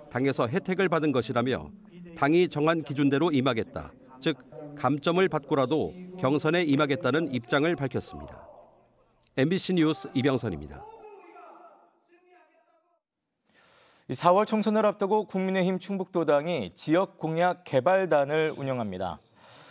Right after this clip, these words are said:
Speaker 2: 이종배 충북도당 위원장을 단장으로 도의원과 시의원 등 아홉 명으로 구성된 공약 개발단은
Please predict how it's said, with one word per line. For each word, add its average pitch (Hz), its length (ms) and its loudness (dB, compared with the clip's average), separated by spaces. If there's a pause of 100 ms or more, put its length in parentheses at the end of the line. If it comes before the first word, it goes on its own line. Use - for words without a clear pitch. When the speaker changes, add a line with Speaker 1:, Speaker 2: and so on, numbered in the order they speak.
(120)
Speaker 2:
이종배 185 420 2
충북도당 202 580 -2
위원장을 175 540 2
단장으로 151 680 -2 (180)
도의원과 143 560 2
시의원 139 540 0
등 156 260 -2
아홉 143 300 2
명으로 170 320 2
구성된 143 640 -2
공약 170 400 -2
개발단은 131 720 2